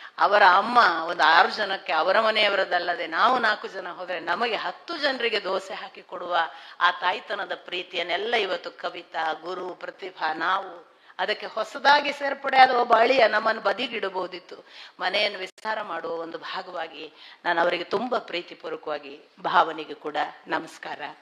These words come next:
ವಂದನೆಗಳನ್ನ ಸಲ್ಲಿಸ್ತೇನೆ. ಯಾವಾಗ್ಲೂ ಕೂಡ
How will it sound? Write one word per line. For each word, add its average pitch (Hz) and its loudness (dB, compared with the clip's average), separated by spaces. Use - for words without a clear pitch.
ವಂದನೆಗಳನ್ನ 151 -4
ಸಲ್ಲಿಸ್ತೇನೆ. 143 -10
ಯಾವಾಗ್ಲೂ 180 0
ಕೂಡ 185 -6